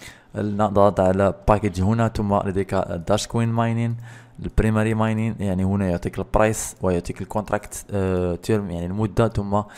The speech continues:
يعني الفيكسد ريتيرن، يعني، آه، كما تشاهدون عشرة دولار تعود عليك ب ثمانية دولار إضافية، يعني تل-، ثلاثة في المية، آه، ديلي ريت بطبيعة الحال. هنا Primary Bitcoin ماينين كما تشاهدون، آه، الخاص ب مائة دولار، لديك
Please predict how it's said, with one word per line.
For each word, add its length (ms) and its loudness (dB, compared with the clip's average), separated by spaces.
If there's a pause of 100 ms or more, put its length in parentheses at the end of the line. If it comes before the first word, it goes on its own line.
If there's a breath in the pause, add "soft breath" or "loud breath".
(340 loud breath)
يعني 160 -2
الفيكسد 520 -4
ريتيرن، 340 0
يعني، 280 -6
آه، 440 -8
كما 200 -6
تشاهدون 380 -6
عشرة 300 -4
دولار 380 0 (420 loud breath)
تعود 260 2
عليك 320 -2
ب 340 -4
ثمانية 180 -6
دولار 340 -2
إضافية، 320 -4
يعني 200 -4
تل-، 420 -6
ثلاثة 260 -4
في 100 -4
المية، 280 -4
آه، 500 -2
ديلي 420 0
ريت 280 -4
بطبيعة 300 -8
الحال. 220 -4
هنا 320 -2 (480 loud breath)
Primary 360 2
Bitcoin 380 -2
ماينين 480 0
كما 200 -2
تشاهدون، 640 -2
آه، 100 0
الخاص 280 -4
ب 60 0
مائة 220 0
دولار، 440 2
لديك 220 -4